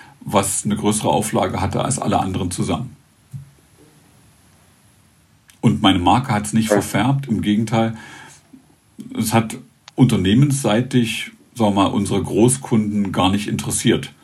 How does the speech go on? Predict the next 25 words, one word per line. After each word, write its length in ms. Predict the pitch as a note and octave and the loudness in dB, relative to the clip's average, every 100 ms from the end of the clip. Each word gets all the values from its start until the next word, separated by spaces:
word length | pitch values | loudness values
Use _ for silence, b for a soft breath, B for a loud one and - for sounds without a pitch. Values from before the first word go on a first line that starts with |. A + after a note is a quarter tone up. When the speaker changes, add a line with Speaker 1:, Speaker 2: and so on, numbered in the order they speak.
| b b b _ - | b b b _ -8
Speaker 1:
Die 180 | F#2 G2 | -2 0
haben 100 | G2+ | 0
das 140 | - | 0
zwar 120 | - | -2
bekommen, 500 | D2 - G#2+ C3 C#3 | -2 0 2 4 4
aber 200 | - G#2 | 2 0
das 140 | F#2+ F#2+ | -2 -2
war 120 | F#2+ | -2
für 120 | G#2 | 0
die 120 | G2 | -2
nicht 200 | F#2+ F#2 | -2 -2
relativ, 420 | F#2 F#2 F2+ G2 F#2 | -2 -4 -4 -6 -4
nicht, 260 | F#2+ F#2+ F#2+ | -2 -2 -2
nicht 160 | F2+ | -2
sehr 160 | - E2+ | -2 -2
relevant. 420 | E2+ E2 D2+ - B B B B B | -2 -2 -4 -8 B B B B B
Also 320 | - E2+ F2 | -6 -2 -2
es 140 | - G2+ | -2 -2
hat, 220 | - - | -4 -6
hat 180 | G2+ - | -6 -2
keinen 200 | G2+ F#2+ | -2 0
Schaden 340 | G2+ G#2+ G#2+ | 2 2 0
angerichtet, 480 | F2 F2 F#2 G#2 G#2+ | -2 -4 -4 -4 -6
im 100 | F2+ | -4
Gegenteil. 500 | A2 G#2 - E2 | -2 -2 -2 -4